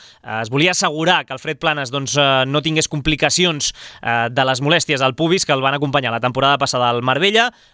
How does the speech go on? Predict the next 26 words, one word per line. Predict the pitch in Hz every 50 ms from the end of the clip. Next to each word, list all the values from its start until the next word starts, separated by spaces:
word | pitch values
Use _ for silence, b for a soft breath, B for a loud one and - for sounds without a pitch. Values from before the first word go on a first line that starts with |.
| b b
Els, | - 110 113 117 117 - - -
eh, | 139 123 123 120 120
serveis | - 143 139 160 165 135
mèdics, | 143 131 120 120 107 -
en | 131 127
aquest | 139 147 143 -
cas, | 131 117 107 - - 135
eh, | 117 120 120
van | 117 123 143 151
donar | 147 139 131 123 123 120 117 113
l'okei | 113 127 131 - 170 190 220 - -
i, | 160
per | 131 - 127 117
tant, | 147 151 165
Alfred | 160 - - 147 139
Planes | - 151 147 165 180 -
sí | - 160 196 208 196 -
que | - 151 147 156
és | 175 170 - - B B B B B B B
nou | 135 147 170 196 170
jugador | 160 165 170 170 180 180
del | 160 143
Centre | 165 170 160 170
d'Esports, | 165 147 135 - - 156 156 160 156 151 - - 160
eh, | 147 151 143 139
Sabadell. | 135 - 151 139 135 127 127 123 110